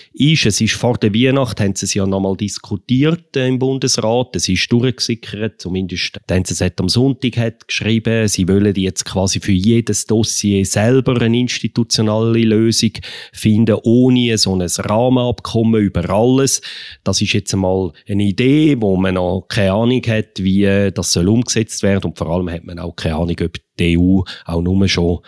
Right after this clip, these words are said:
eine Sekunde an dieser Idee verschwendet überhaupt. Also es ist, was ich finde, die Frage schon gewesen, Philipp, hat sich's, äh, richtig herausgestellt, ist es ein guter oder ein schlechter Entscheid gewesen? Ich finde, man kann es heute einfach schlicht nicht sagen, weil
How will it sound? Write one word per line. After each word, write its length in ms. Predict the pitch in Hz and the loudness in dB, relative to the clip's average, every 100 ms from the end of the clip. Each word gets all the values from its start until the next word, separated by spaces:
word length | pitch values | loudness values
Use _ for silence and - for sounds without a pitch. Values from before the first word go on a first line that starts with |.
| - | -12
eine 220 | 87 90 | -2 0
Sekunde 520 | 92 95 - 95 98 90 | 0 -4 -6 -6 -4 -4
an 160 | 85 | -4
dieser 340 | 82 90 90 90 | -2 -2 0 -2
Idee 520 | 85 87 90 90 82 | -2 0 0 0 -4
verschwendet 720 | - - 95 95 107 98 - | -6 -4 -2 0 0 -2 -4
überhaupt. 720 | 92 - - 90 76 - - - | -2 -2 -2 -4 -4 -4 -4 -2
Also 220 | 107 117 | 2 2
es 100 | - | 4
ist, 220 | 123 - | 2 2
was 180 | 120 - | 0 0
ich 260 | 143 156 - - - - _ | 2 0 -2 -10 -20 -20 _
finde, 420 | - 127 127 120 | -2 2 4 2
die 100 | - | -2
Frage 320 | - 110 120 123 | -2 0 0 -2
schon 180 | 110 | -4
gewesen, 460 | - - 110 117 113 | -4 0 2 2 0
Philipp, 480 | - 107 110 - - _ _ - | -2 -2 -2 -4 -14 _ _ -4
hat 360 | 101 98 104 | 0 0 -2
sich's, 380 | - 95 - - 120 | -4 -6 -6 -10 -8
äh, 20 | |
richtig 800 | 101 104 98 107 120 120 123 120 | -6 -4 -2 0 0 0 -2 0
herausgestellt, 720 | 120 131 - - 107 110 - | 0 0 -4 -2 0 0 -2
ist 160 | 95 92 | -4 -2
es 160 | - | -2
ein 160 | 90 82 - - _ _ | -2 -4 -8 -20 _ _
guter 360 | 117 123 - 113 | 2 2 2 0
oder 220 | 101 95 | 0 0
ein 60 | 90 | -2
schlechter 340 | 104 110 113 | -2 -2 -2
Entscheid 320 | 107 98 101 | -2 -2 -2
gewesen? 160 | - 101 | -2 -4
Ich 80 | - | -2
finde, 180 | 101 | -2
man 80 | 95 | -2
kann 140 | - 90 | -2 -2
es 120 | - | -2
heute 240 | 92 - | -4 -4
einfach 220 | 87 95 | -4 -4
schlicht 380 | - 98 98 - | -2 -2 -2 0
nicht 200 | 107 117 | 0 0
sagen, 380 | - 113 123 113 - - - | 0 0 0 -2 -4 -16 -6
weil 340 | 95 92 95 | 0 2 0